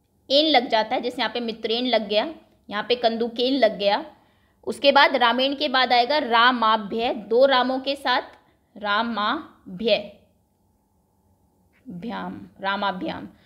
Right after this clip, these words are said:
और थर्ड में आता है रामई, आई लग जाता है। राम के साथ, दो रामों के साथ, बहुत सारे राम के साथ।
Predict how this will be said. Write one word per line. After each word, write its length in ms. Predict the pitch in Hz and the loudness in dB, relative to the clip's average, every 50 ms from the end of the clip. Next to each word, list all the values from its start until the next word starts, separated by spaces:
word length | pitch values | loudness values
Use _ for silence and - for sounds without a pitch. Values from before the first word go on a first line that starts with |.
| _ _ _ - | _ _ _ -2
और 100 | 226 220 | -2 -2
थर्ड 380 | 220 - - 285 254 269 285 | -2 0 4 6 6 6 6
में 140 | 302 330 330 | 4 4 4
आता 280 | 285 254 240 - 254 247 | 4 4 2 0 0 -2
है 200 | 277 294 269 220 | 0 -2 -2 -2
रामई, 580 | 220 202 202 208 208 208 214 214 196 165 - - _ _ _ _ _ _ _ _ _ _ 226 | -2 -2 -2 -2 -4 -4 -6 -6 -6 -10 -16 -18 _ _ _ _ _ _ _ _ _ _ -2
आई 180 | 247 277 285 | 0 0 2
लग 180 | 269 233 196 185 | 2 0 0 0
जाता 280 | 185 185 175 - - 180 | -4 -6 -6 -6 -8 -10
है। 320 | 196 - - - - _ _ _ _ _ _ _ _ - | -12 -12 -14 -16 -18 _ _ _ _ _ _ _ _ -10
राम 340 | 196 - 220 226 247 277 311 | -4 0 2 2 2 2 0
के 200 | 302 320 320 320 | -2 -4 -6 -4
साथ, 260 | 339 - 294 311 311 | -2 0 0 0 0
दो 340 | 269 233 185 - 214 226 262 | 0 -4 -4 0 2 2 4
रामों 340 | 262 262 247 247 262 269 269 | 4 2 0 0 -2 -4 -4
के 160 | 269 277 277 | -6 -6 -8
साथ, 240 | 269 - 247 254 262 | -4 -4 -2 -2 -2
बहुत 440 | 294 208 185 208 233 262 269 262 | -4 -8 -8 -2 0 0 0 0
सारे 280 | - 240 196 196 196 190 | -2 -4 -4 -2 -4 -6
राम 240 | 185 175 175 175 180 | -8 -8 -10 -12 -12
के 120 | - 170 | -14 -16
साथ। 260 | 175 - - 180 175 | -16 -16 -18 -18 -18